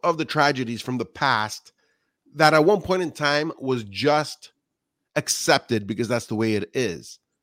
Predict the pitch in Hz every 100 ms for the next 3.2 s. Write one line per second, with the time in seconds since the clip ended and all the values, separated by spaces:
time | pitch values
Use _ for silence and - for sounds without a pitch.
0 | _ _ _ _ _ _ _ _ _ 135
1 | 170 180 190 170 160 151 139 139 135 131
2 | 135 135 110 127 127 120 95 90 87 -
3 | 90 -